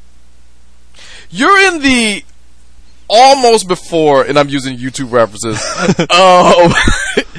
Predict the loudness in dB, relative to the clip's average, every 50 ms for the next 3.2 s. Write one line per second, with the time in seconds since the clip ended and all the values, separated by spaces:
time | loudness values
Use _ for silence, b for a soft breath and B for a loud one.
0 | B -16 -16 B -16 -10 -2 0 2 4 4 4 4 4 4 4 4 4 4 4
1 | 2 2 0 0 0 0 0 0 0 0 0 0 0 0 -4 -10 -18 -20 -20 -20
2 | -10 -4 0 2 4 4 4 4 2 2 -2 -2 0 4 4 4 4 2 2 2
3 | 2 4 4 2